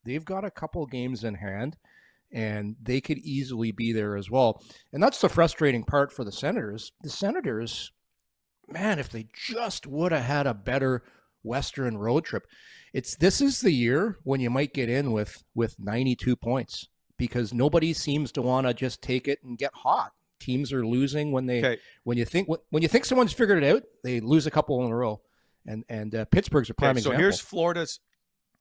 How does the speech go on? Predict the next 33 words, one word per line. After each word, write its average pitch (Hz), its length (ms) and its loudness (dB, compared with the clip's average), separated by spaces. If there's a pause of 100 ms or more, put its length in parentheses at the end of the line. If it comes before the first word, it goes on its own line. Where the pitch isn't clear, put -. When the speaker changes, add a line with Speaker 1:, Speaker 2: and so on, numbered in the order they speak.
Speaker 2:
here's 160 280 -6
Florida's 160 440 -2
schedule. 107 540 -6 (220)
Okay, 131 200 -8
they 98 100 -10
play 117 380 -4 (160)
Buffalo, 156 640 -2 (260)
uh, - 60 -12 (120)
so - 140 -10
they're 120 140 -4
home 147 260 -2
to 156 80 -4
Buffalo 156 640 -2
and 147 100 -6
Ottawa 98 480 -6
this 98 240 -10
week. 117 180 -8 (380)
Speaker 1:
Mm-hmm. 120 220 -8
Speaker 2:
Then 120 120 0
they 120 100 -2
are 110 140 -4
in 143 260 -4
Washington, 120 720 -6 (580)
home 160 300 4
to - 120 -8
the 127 140 4
Speaker 1:
Mm-hmm. 117 80 -2
Speaker 2:
Leafs, 151 380 -2
and 110 160 -6
close 139 360 -2
out 135 160 0
against 117 300 -6
Carolina. 95 580 -6